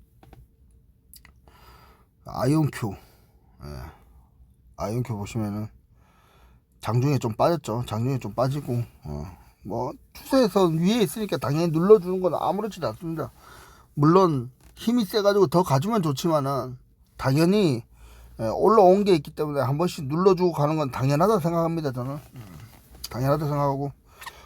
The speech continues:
눌러줄 때마다 조금씩 추가 매수 해야겠죠. 그죠? 어, 어제 많이 눌러줬을 때 추가 매수 해가지고 올라가는 게 맞겠죠. 저는 그렇게 생각합니다. 예, 떨어질 때마다 추가 매수 하는 게 맞다. 예, 지금 아이렌, 아이렌은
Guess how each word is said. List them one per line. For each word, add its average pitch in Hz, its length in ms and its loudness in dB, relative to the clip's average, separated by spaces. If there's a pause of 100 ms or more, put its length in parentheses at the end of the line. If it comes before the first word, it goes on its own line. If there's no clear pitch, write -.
(140)
눌러줄 170 480 4
때마다 143 380 0
조금씩 139 420 -8
추가 202 240 2
매수 135 260 0
해야겠죠. 180 640 -2 (100)
그죠? 117 300 -10 (160)
어, 73 180 -12
어제 110 140 -6
많이 113 300 0
눌러줬을 123 480 -4
때 98 120 -10
추가 143 220 -4
매수 120 260 -4
해가지고 104 380 -6 (640)
올라가는 120 420 2
게 117 60 -2
맞겠죠. 92 400 -12
저는 131 260 -2
그렇게 131 240 -4
생각합니다. 120 720 -4
예, - 380 -18
떨어질 143 420 -2
때마다 151 380 -2
추가 156 240 -4
매수 117 160 -4
하는 143 160 0
게 135 60 -2
맞다. 95 520 -6 (160)
예, 67 200 -12
지금 69 200 -14 (880)
아이렌, 151 480 4 (140)
아이렌은 214 840 4